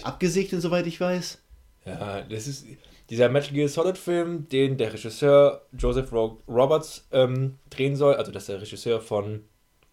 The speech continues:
Speaker 1: Kong
Speaker 2: Kings,
Speaker 1: Skull.
Speaker 2: Kings of Summer und Ko-, ähm, Kong Skull Island. Ähm, ja, äh, da blick ich selber auch nicht mehr ganz durch, aber soweit ich es verstanden hab, ist das Ganze doch irgendwie safe.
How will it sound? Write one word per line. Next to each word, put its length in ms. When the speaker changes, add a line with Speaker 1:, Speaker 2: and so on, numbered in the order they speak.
Speaker 1:
Kong 140
Speaker 2:
Kings, 240
Speaker 1:
Skull. 220
Speaker 2:
Kings 240
of 120
Summer 360
und 140
Ko-, 240
ähm, 340
Kong 240
Skull 220
Island. 380
Ähm, 380
ja, 360
äh, 160
da 100
blick 220
ich 80
selber 300
auch 120
nicht 160
mehr 120
ganz 240
durch, 340
aber 260
soweit 280
ich 60
es 60
verstanden 380
hab, 160
ist 180
das 120
Ganze 340
doch 320
irgendwie 380
safe. 320